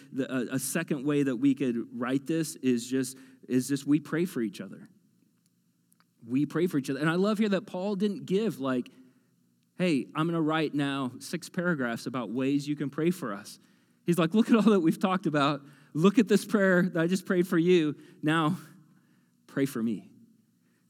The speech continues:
Pray for me." Um, I was just, I was thinking about this this week, and I was just like, "Man,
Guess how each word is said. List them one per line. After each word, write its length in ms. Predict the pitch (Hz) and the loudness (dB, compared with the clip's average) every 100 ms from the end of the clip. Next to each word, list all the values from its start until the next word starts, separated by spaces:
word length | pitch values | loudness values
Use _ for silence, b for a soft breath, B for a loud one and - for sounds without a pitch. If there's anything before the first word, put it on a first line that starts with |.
| _ | _
Pray 160 | - 123 | -4 -4
for 160 | 117 | -2
me." 300 | 110 113 92 - | -2 -2 -2 -4
Um, 260 | 107 101 - | -6 -6 -2
I 120 | 143 | 0
was 100 | 139 | 2
just, 260 | 135 131 - B - | 0 -4 -12 B -2
I 80 | 135 | 0
was 140 | 135 | 0
thinking 240 | 165 151 | -2 -2
about 280 | 131 131 120 | -2 -2 -2
this 280 | 131 123 - - | -2 -2 -4 -4
this 220 | 127 123 | -4 -2
week, 340 | 127 123 120 - | -2 -2 -2 -6
and 160 | 113 | -4
I 100 | 113 | -2
was 120 | 113 113 | -4 -4
just 160 | 113 | -6
like, 160 | 113 110 | -8 -6
"Man, 320 | 170 110 | -6 -4